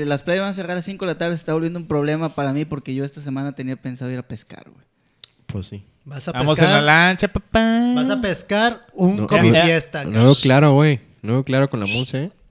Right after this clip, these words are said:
Speaker 4: Pues, güey.
Speaker 1: Eh, la, la Monse
Speaker 2: ¿Qué le
Speaker 1: nomás
Speaker 2: falta? ¿Gasolina o qué pedo?
Speaker 4: Es
Speaker 1: Échale.
Speaker 4: correcto.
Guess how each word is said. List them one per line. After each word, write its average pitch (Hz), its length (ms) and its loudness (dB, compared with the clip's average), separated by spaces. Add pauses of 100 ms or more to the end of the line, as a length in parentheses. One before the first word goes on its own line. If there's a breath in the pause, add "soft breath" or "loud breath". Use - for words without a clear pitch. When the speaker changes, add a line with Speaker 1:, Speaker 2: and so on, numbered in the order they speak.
Speaker 4:
Pues, 101 160 -20
güey. 104 260 -16
Speaker 1:
Eh, 135 500 -8
la, 131 220 -6
la 131 240 -8
Monse 170 360 -4
Speaker 2:
¿Qué 131 60 0
le 143 80 2
Speaker 1:
nomás 165 240 2
Speaker 2:
falta? - 200 -4
¿Gasolina 113 500 -2
o 107 60 -8
qué - 80 -12
pedo? 127 260 -4 (720)
Speaker 4:
Es 110 140 -10
Speaker 1:
Échale. 202 400 2
Speaker 4:
correcto. - 180 -10